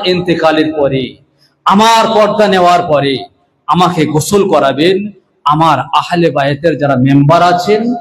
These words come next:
আহলে বায়াতের যারা সদস্যরা আছেন, এরা আমি রাসূলুল্লাহ আমাকে গোসল করাবে, আমি রাসূলুল্লাহ আমাকে গোসল করাবে।" রাসূলুল্লাহ সাল্লাল্লাহু আলাইহি ওয়াসাল্লাম আপনার কিনা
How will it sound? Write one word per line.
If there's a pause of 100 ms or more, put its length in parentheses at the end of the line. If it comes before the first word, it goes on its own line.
(280)
আহলে
বায়াতের
যারা
সদস্যরা
আছেন, (100)
এরা
আমি
রাসূলুল্লাহ
আমাকে
গোসল
করাবে, (1080)
আমি
রাসূলুল্লাহ
আমাকে
গোসল
করাবে।" (800)
রাসূলুল্লাহ
সাল্লাল্লাহু
আলাইহি
ওয়াসাল্লাম (180)
আপনার
কিনা